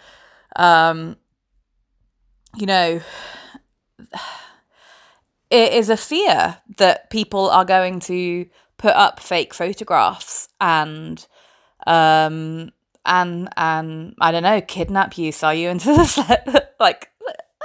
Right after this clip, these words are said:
sex trade, become a sex, yep, well, sex slave, you know, like, that, that could happen. And as women, we're so much more vulnerable than men. And I d-, that's not a sweeping generalization.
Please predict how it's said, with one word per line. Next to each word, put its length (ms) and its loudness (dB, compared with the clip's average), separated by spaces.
sex 420 -2
trade, 440 0
become 340 0
a 60 -2
sex, 640 -8
yep, 200 -10
well, 160 -2
sex 300 -4
slave, 480 -2
you 60 0
know, 220 6
like, 280 0
that, 260 4
that 200 4
could 180 -4
happen. 500 0
And 240 -4
as 200 -4
women, 500 -6
we're 300 6
so 280 2
much 240 -4
more 180 0
vulnerable 800 -4
than 240 0
men. 400 0
And 160 4
I 80 6
d-, 160 -2
that's 220 -4
not 200 0
a 40 0
sweeping 340 -10
generalization. 960 -2